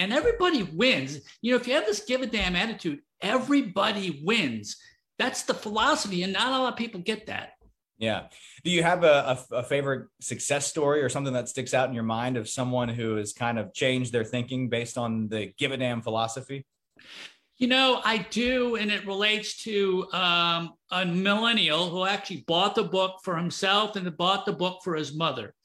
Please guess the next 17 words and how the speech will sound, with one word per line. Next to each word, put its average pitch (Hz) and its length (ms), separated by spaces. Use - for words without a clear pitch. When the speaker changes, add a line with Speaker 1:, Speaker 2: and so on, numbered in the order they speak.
Speaker 1:
And 180 240
they 208 120
went 233 220
off 202 260
and 190 80
they 185 140
read 185 220
it 190 220
separately, 170 580
and 160 120
then 190 140
they 190 120
came 190 380
together 156 640
and - 220
talked 214 380
about 170 540